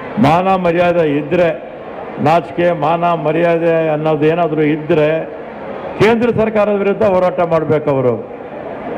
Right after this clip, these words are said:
ಯಾಕಂದ್ರೆ ನರೇಂದ್ರ ಮೋದಿ ಅವರು ಎರಡು ಸಾವಿರದ ಹದಿನಾಲ್ಕರಲ್ಲಿ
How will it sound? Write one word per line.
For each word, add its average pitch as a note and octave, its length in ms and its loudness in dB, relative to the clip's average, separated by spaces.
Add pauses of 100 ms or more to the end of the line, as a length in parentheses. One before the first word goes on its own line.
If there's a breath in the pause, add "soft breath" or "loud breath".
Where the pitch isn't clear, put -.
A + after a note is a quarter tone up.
(480)
ಯಾಕಂದ್ರೆ D#3+ 680 2 (720)
ನರೇಂದ್ರ F#3+ 400 2
ಮೋದಿ F3+ 260 2
ಅವರು E3+ 380 2
ಎರಡು D#3+ 220 0
ಸಾವಿರದ F3+ 380 0
ಹದಿನಾಲ್ಕರಲ್ಲಿ E3+ 1040 2